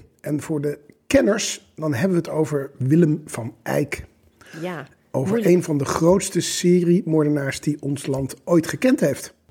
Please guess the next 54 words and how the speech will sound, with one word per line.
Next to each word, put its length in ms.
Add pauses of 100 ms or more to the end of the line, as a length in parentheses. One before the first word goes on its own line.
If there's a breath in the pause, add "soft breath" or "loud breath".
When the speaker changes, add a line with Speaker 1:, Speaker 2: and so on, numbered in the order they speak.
(260)
Speaker 2:
Je 100
zou 140
bijna 180
denken, 240
dit 160
verhaal 200
speelt 260
zich 100
af 180
in 180
een 160
of 100
ander 200
gehucht 440
in, 280
eh, 220
in 100
Amerika. 600
Maar 300
niets 300
is 120
minder 220
waar. 280
Het 140
gebeurde 280
gewoon 220
hier 180
in 80
onze 180
eigen 280
achtertuin 600 (420 soft breath)
in 140
Nederland. 520 (160)
Speaker 1:
Ja, 160
ik 140
moet 180
wel 160
zeggen 220
dat 100
ik 60
een 60
beetje 260
geïnspireerd 840
werd 340
door 240
de 220
mateloos 760
populaire 680
Netflix-serie 920
op 160
dit 160
moment 400
over 340
Jeffrey 520